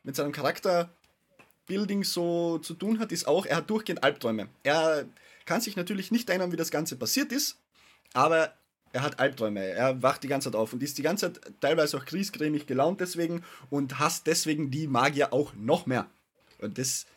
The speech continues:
zeigt er uns auch sehr gut. Das gefällt mir auch sehr gut. Ähm,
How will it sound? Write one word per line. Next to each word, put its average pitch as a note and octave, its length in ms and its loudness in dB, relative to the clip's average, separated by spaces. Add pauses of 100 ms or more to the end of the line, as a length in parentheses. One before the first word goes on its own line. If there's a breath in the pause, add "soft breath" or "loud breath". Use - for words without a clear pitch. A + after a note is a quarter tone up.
(160 soft breath)
zeigt F3 320 2
er D#3+ 80 6
uns C3 160 0
auch A2 240 -2
sehr D3+ 340 2
gut. G3+ 360 2
Das A#2+ 300 -8
gefällt C#3+ 380 0
mir B2 160 0
auch A2 60 -2
sehr G2+ 160 -4
gut. G2 120 -8 (1400 loud breath)
Ähm, B2+ 1120 2